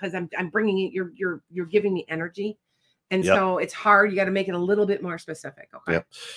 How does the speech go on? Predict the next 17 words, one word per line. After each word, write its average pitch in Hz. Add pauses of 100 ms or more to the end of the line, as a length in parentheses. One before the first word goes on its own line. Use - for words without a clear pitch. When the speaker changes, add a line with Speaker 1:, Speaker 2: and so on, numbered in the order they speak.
Speaker 1:
All 165
right. 156
Speaker 2:
Uh, 98 (120)
Ega 95
says, 87
uh, 85
"Will 101
my 92
husband's 98
work 110
situation 98
get 95
better 156
or 113 (140)
will 85
he 135
quit?" -